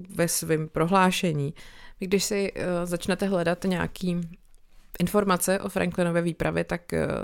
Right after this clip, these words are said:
zjistíte, že to je fakt jako téma, který lidi fascinuje hodně dlouho, že o tom vyšla spousta knížek, jsou nějaký televizní pořady, dokumenty a furt se jako spekuluje o tom, co se tam všechno mohlo stát.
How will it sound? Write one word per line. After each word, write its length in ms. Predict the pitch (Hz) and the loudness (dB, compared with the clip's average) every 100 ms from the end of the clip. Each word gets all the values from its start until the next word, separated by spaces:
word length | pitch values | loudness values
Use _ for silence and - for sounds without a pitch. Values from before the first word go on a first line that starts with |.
| - | -6
zjistíte, 440 | 175 170 - 175 | -6 -4 -4 -4
že 100 | 185 | -4
to 80 | 185 | -4
je 40 | 180 | -4
fakt 260 | 180 - | -6 -6
jako 220 | 175 185 | -6 -4
téma, 400 | 175 - 151 160 | -4 0 2 2
který 300 | 175 - 175 | -2 -2 -2
lidi 200 | 170 170 | 0 -2
fascinuje 540 | 180 180 - - 170 175 | -2 -2 -2 -2 0 -2
hodně 420 | 156 151 190 196 | -2 0 2 4
dlouho, 400 | 190 160 170 226 - - - - | 2 2 2 0 -2 -8 -10 -8
že 160 | 185 - | -2 0
o 80 | 170 | 0
tom 140 | 170 | -2
vyšla 220 | 160 135 | -2 -2
spousta 360 | - - - 160 | -6 -8 -6 -4
knížek, 760 | - 233 220 190 175 - - | 4 6 6 4 4 2 -2
jsou 280 | - - 170 | -4 -2 0
nějaký 360 | 156 143 - 175 | -2 -4 -8 -6
televizní 480 | 180 151 156 170 180 | -2 -2 -2 -2 0
pořady, 380 | 196 190 175 | 0 2 2
dokumenty 580 | 180 190 190 180 170 170 | 0 0 2 2 2 0
a 80 | - | -6
furt 240 | - 202 | -4 -2
se 60 | - | 0
jako 140 | 196 | -2
spekuluje 480 | 196 - 185 190 180 | -2 -4 -4 0 0
o 80 | 180 | 0
tom, 160 | 165 175 | -4 -4
co 120 | 175 | -4
se 100 | 175 | -4
tam 120 | 175 | -4
všechno 280 | - - 175 | -4 -4 -2
mohlo 240 | 175 185 | 0 0
stát. 340 | 185 - 156 | 0 2 2